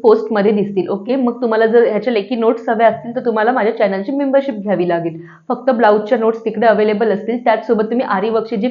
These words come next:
फ्री क्लासेस आहेत ते बघू शकतात. ओके, तर मग आता आपण व्हिडिओला सुरुवात करूया.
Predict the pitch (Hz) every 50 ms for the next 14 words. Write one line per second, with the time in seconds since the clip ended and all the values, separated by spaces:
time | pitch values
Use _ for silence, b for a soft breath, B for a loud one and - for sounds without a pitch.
0 | 247 - 240 233 262 269 277 254 214 208 220 220 214 208 185 208 214 208 - 262
1 | 254 214 202 190 202 196 196 170 - - - 170 165 - - 202 208 202 - 302
2 | 339 - B B B B B B B B 214 196 202 208 202 190 190 196 - 214
3 | 208 208 254 311 320 320 - 202 202 190 190 190 220 269 - 311 254 220 185 -
4 | - - 156 156 156